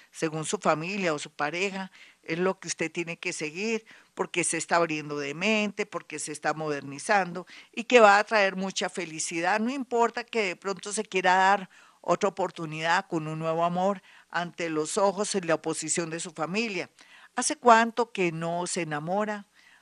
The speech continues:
¿Hace cuánto que no se da gustico en un abrazo, un beso y otras cosas.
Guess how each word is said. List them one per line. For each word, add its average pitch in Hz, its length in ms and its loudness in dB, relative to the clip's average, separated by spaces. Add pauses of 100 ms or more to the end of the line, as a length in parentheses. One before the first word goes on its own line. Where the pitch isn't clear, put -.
¿Hace 165 280 -10
cuánto 165 480 -4
que 165 180 -6
no 151 140 -6
se 170 160 -4
da 165 200 4
gustico 165 760 -8 (380)
en 160 160 -4
un 160 140 -4
abrazo, 165 560 4
un 160 120 -12
beso 165 320 -2
y 160 100 0
otras 160 280 -6
cosas. 202 520 -6